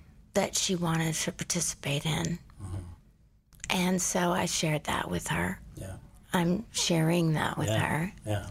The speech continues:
Speaker 1: I think the walk is, what is it? It's in November this year. You can look on
Speaker 2: People
Speaker 1: the
Speaker 2: should do
Speaker 1: A L S
Speaker 2: this, yeah.
Speaker 1: Association website.
Speaker 2: The A L S walk, yeah.
Speaker 1: It's really worth coming, 'cause, boy, it just, I don't know.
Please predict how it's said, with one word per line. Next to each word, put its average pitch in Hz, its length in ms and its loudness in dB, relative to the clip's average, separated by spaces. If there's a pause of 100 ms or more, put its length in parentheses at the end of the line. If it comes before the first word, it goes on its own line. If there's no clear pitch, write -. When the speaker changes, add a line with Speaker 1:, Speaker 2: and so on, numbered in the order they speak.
(100)
Speaker 1:
I - 80 -2
think - 320 -2
the 175 100 -2
walk 160 380 -2
is, - 160 -6
what 180 140 0
is 160 120 -4
it? 170 160 -4
It's 175 220 -2
in 180 80 4
November 170 520 2
this - 360 -2
year. - 200 0
You 190 200 -2
can 190 200 2
look 180 200 0
on - 80 2
Speaker 2:
People 107 240 4
Speaker 1:
the 95 40 4
Speaker 2:
should 95 100 6
do - 60 6
Speaker 1:
A - 0 -
L - 100 4
S 95 220 2
Speaker 2:
this, 95 200 4
yeah. 95 60 4
Speaker 1:
Association 98 560 4
website. 104 580 0 (140)
Speaker 2:
The 104 80 2
A - 20 2
L 95 140 4
S - 160 0
walk, 95 260 2
yeah. 95 220 4 (120)
Speaker 1:
It's - 300 4
really 208 640 4 (360)
worth 175 440 2
coming, 165 480 0 (200)
'cause, 185 600 0 (720)
boy, 208 480 4 (580)
it 131 360 0
just, - 380 -2 (380)
I 190 180 2
don't 185 220 0
know. 202 300 0